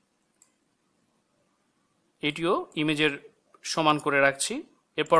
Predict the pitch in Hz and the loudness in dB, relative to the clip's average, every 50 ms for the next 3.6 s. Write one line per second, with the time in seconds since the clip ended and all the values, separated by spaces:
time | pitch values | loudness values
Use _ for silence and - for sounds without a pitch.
0 | 156 151 147 151 151 - 160 165 165 - - 185 175 160 - 151 160 165 160 151 | 8 8 8 6 4 -2 -6 -6 -4 -2 0 0 0 0 -2 -8 -12 -8 -6 -4
1 | 139 143 143 156 151 - - 156 151 147 143 143 - 160 147 139 143 143 - - | -2 -2 -2 -2 -4 -2 -2 0 0 0 -2 -4 -6 -6 -6 -6 -6 -6 -8 -8
2 | 226 285 - - _ _ _ _ _ _ _ _ _ _ _ _ - 170 185 180 | -8 -10 -14 -16 _ _ _ _ _ _ _ _ _ _ _ _ 2 4 6 8
3 | 170 165 170 170 160 147 139 139 135 156 190 | 8 6 6 2 0 0 0 -4 -4 -4 -6